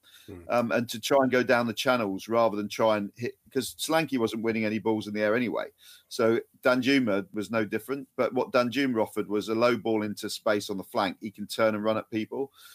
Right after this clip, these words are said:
Speaker 2: But why you wouldn't have had Billing on the left and Stacey on the right, um, you know, it is beyond me. But, uh, anyway, these are the, you know, that's the point that I think Tom was making earlier on, that even though we went to ten men, there were still things within our control we could have done a lot better.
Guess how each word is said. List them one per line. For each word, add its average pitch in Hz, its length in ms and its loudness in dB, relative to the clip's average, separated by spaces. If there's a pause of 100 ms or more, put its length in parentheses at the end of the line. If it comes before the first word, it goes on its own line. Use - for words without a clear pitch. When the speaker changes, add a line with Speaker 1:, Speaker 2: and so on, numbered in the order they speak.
(460)
Speaker 2:
But 135 160 4
why 151 200 4
you 143 100 6
wouldn't 135 220 2
have 117 120 4
had 98 60 -14
Billing 127 220 4
on 113 100 -2
the 107 80 0
left 113 320 2
and 104 220 -10 (240)
Stacey 120 420 -2
on 104 80 -2
the 101 100 -4
right, 101 360 -2 (400)
um, 104 280 -2 (280)
you 135 100 -2
know, 95 300 -4 (240)
it 107 240 -4
is 123 200 -2
beyond 117 360 -2
me. 90 160 -6 (240)
But, 95 220 -4 (100)
uh, 98 140 -2 (140)
anyway, 104 300 0
these 120 260 2
are 113 60 -2
the, 110 220 0 (760)
you 113 80 0
know, 104 80 2
that's - 180 0
the 113 80 -4
point 110 240 -2
that 87 100 -2
I 95 40 -2
think 104 180 -4
Tom 117 220 -2
was 90 100 -8
making 104 280 -2
earlier 104 280 2
on, 95 140 0
that 76 60 -4
even 104 160 -2
though 104 100 0
we 101 80 0
went 104 160 -2
to - 80 -8
ten 104 240 -2
men, 98 160 -2
there 98 80 -4
were 101 60 -4
still 127 200 -6
things 110 240 -6
within 104 240 -2
our 104 120 0
control 101 420 -4
we 87 100 -6
could 95 80 -12
have 90 100 -10
done 95 120 -4
a 92 60 -4
lot - 180 -6
better. 85 280 -10